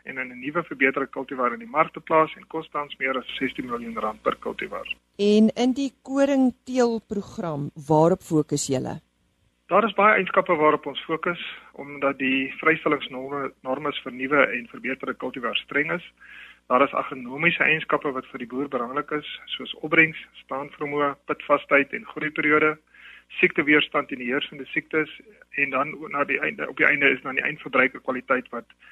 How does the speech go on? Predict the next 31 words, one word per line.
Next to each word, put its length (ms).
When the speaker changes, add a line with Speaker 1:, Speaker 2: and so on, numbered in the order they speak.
Speaker 1:
wat 220
graankorreleienskappe, 1300
hektoliter 520
massa, 480
graanproteïen, 800
ekstraksie 560
en 80
menige 340
ander 300
eienskappe 580
insluit. 360
Die 100
kuns 320
van 160
planteteelt 540
is 140
om 120
egter 440
om 340
vereiste 500
eienskappe 540
en 120
vereistes 540
in 180
een 160
genetiese 460
agtergrond 600
in 140
te 80
pak, 340
uh, 200